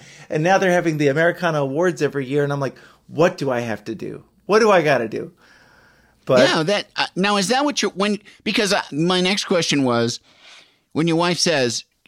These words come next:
Speaker 2: "Network more," what does that mean? Like, and what is it, like, how is that gonna, and I mean, 'cause music is so fucking weird now. You have a new fantastic album
Speaker 1: Thank
Speaker 2: out,
Speaker 1: you.
Speaker 2: by the way. I mean, it's fantastic. You, I know you know it's out, but it's fantastic,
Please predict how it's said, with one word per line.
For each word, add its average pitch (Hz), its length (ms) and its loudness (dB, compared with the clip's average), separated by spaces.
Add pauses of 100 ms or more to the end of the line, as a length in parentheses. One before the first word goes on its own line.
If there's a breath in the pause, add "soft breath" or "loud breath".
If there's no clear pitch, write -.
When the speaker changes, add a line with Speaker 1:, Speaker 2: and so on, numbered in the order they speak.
Speaker 2:
"Network 117 680 -2
more," 92 160 0
what 143 220 -4
does 277 160 -2
that 240 160 -2
mean? 196 600 -2
Like, 160 240 -2
and 175 160 0
what 214 140 -2
is 240 140 -2
it, 214 180 -2 (480 soft breath)
like, - 280 -2 (180)
how 190 320 -2
is 185 140 -4
that 180 260 -2
gonna, 151 340 0
and 165 100 0
I 185 40 2
mean, 185 300 -2 (120)
'cause 233 320 -8
music 262 480 -6
is 135 100 -8
so 214 140 -8 (140)
fucking 180 340 -4
weird 156 180 -2
now. 160 200 -2 (180 loud breath)
You 196 140 -2
have 208 120 0
a 180 60 0
new 175 300 0
fantastic 175 640 -2
album 113 420 0 (180)
Speaker 1:
Thank 107 160 -8
Speaker 2:
out, 104 160 0
Speaker 1:
you. - 60 -10
Speaker 2:
by 92 140 0
the 85 100 -2
way. 87 260 -2
I 95 80 -2
mean, 98 220 0
it's 101 160 -4
fantastic. 120 600 -2
You, 156 160 0
I 135 80 0
know 185 140 0
you 151 180 0
know 131 280 2
it's 104 160 -4
out, 95 280 0
but 110 100 0
it's 107 140 -4
fantastic, 127 640 -2